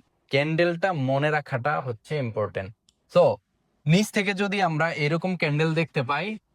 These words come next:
তাহলে আমরা এখান থেকে বাইং এর জন্য যাব। আবার যদি উপর থেকে আমরা এরকম ক্যান্ডেল দেখতে পাই, তাহলে আমরা সেলিং এর জন্য যাব।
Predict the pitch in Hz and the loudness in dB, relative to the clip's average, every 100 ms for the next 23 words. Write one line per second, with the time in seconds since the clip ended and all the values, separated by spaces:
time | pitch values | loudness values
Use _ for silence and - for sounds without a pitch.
0 | _ _ _ _ - 120 123 131 120 127 | _ _ _ _ 0 2 4 0 0 -2
1 | 127 135 123 131 156 196 233 247 _ _ | -2 -2 -2 -4 -2 0 -2 -4 _ _
2 | _ _ _ _ _ _ _ _ _ _ | _ _ _ _ _ _ _ _ _ _
3 | _ _ _ 131 123 120 127 135 127 151 | _ _ _ -2 0 0 2 0 0 0
4 | 170 170 127 95 95 - _ _ _ _ | 0 2 0 0 -10 -12 _ _ _ _
5 | _ _ _ _ _ _ _ _ _ - | _ _ _ _ _ _ _ _ _ -2
6 | 165 185 180 180 180 226 240 _ _ _ | 2 2 0 0 0 0 -6 _ _ _
7 | _ _ _ 147 151 214 214 185 196 175 | _ _ _ -6 4 4 4 0 2 0
8 | 151 151 190 233 _ _ _ _ 156 180 | 2 2 2 -4 _ _ _ _ -2 0
9 | 196 202 170 - 156 151 - 123 135 170 | -2 4 8 8 8 0 -2 2 2 2
10 | 208 208 _ _ _ _ _ _ 151 160 | -4 -14 _ _ _ _ _ _ 4 4
11 | 165 196 247 - - 139 131 127 120 120 | 4 0 0 -4 2 4 4 0 -2 -2
12 | 110 110 95 | -2 -2 -4